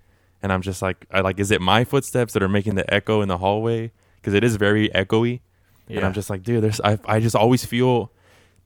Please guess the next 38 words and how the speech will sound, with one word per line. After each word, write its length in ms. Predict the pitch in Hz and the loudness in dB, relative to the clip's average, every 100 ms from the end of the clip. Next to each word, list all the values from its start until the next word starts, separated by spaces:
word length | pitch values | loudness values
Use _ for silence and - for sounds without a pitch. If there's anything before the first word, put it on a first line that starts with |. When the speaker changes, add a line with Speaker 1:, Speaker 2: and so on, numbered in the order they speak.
| - | 2
Speaker 1:
there's, 200 | 131 113 - _ - | 2 2 -16 _ -4
I 100 | 117 | -2
shit 440 | 107 - - 143 120 | -2 -8 -4 -4 -2
you 100 | 113 | -4
not, 220 | 92 - | -4 -4
there 120 | 101 | -4
has 140 | 104 | -2
not 260 | 110 117 - | -2 -4 -2
been 160 | 120 107 | -2 -2
a 60 | |
single 300 | - 113 107 | -4 -2 -4
time 260 | - 101 101 | -2 -4 -2
that 120 | 92 | -2
I, 260 | 92 87 90 _ _ _ _ - | -2 -4 -8 _ _ _ _ -4
where 120 | 101 | 2
I've 160 | 95 95 | 2 2
walked 240 | 95 104 113 | 0 0 0
down 120 | 110 | -2
this 120 | 98 | 0
hallway 420 | 101 107 117 117 | 0 0 0 -2
and 120 | 101 | 0
I 80 | 92 | -2
haven't 360 | 92 101 107 101 | 0 -2 -2 0
looked 300 | 101 104 - | 2 2 0
behind 360 | 104 95 92 87 | -2 0 -2 -4
me 180 | 85 _ _ - | -10 _ _ 2
because 240 | 104 104 | 4 4
I 80 | 101 | 2
feel 200 | 113 98 | 2 0
so 160 | 95 | 0
fucking 280 | 92 98 95 | -2 -2 -2
creeped 240 | - 95 95 | -4 -2 -2
out, 180 | 87 90 | -4 -4
bro. 220 | 90 95 _ _ - | -6 -8 _ _ -8
I 80 | 98 | -8
shit 240 | - 107 | -4 -6
you 100 | 95 | -4
not. 200 | 90 87 | -6 -8